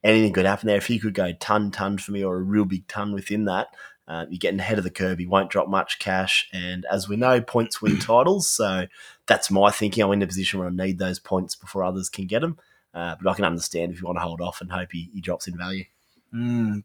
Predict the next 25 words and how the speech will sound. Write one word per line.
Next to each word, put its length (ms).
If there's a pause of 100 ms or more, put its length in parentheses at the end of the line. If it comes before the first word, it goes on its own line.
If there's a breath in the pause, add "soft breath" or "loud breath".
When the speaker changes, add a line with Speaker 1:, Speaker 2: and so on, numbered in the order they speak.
Speaker 2:
Desi, 300
rebuttal 440
to 80
that, 200
mate. 240
What 100
are 40
your 80
thoughts? 400
Is 100
the 60
Spy 340
going 220
too 200
early 280
on 120
him, 160
or 160
is 100
he, 120
uh, 120
is 120
he 80
onto 180
something? 360